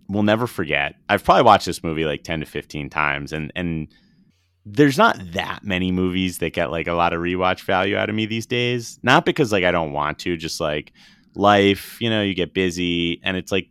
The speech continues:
this is one that I try to revisit still every couple years if I can. It's just, it takes things to an over-the-top level that I, I don't know if I've ever seen in another movie. Maybe a couple, but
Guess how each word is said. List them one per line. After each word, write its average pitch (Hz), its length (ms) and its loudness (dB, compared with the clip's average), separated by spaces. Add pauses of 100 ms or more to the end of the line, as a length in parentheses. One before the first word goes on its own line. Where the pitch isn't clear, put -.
(120)
this 131 200 0
is 147 140 -2
one 147 180 0
that 127 100 2
I 104 100 4
try 92 420 0
to 87 80 -4
revisit 80 760 -4
still 80 440 -4
every 71 640 -6
couple 76 300 -6
years 67 320 -8
if - 140 -18
I - 80 -10
can. - 340 -12 (160)
It's 95 240 -6
just, 98 380 -2 (600)
it 120 180 4
takes 131 320 0
things 127 400 0
to 110 240 0
an 101 60 4
over-the-top 90 640 0
level 82 380 0
that 80 120 -2
I, 78 320 -2
I 87 140 -2
don't 95 300 0
know 90 160 0
if 80 100 -6
I've 76 100 -6
ever 73 160 -4
seen 73 260 -10
in 80 100 -6
another 95 280 -6
movie. 110 480 -6 (140)
Maybe 110 380 2
a 120 60 0
couple, 123 520 -4 (580)
but 104 520 6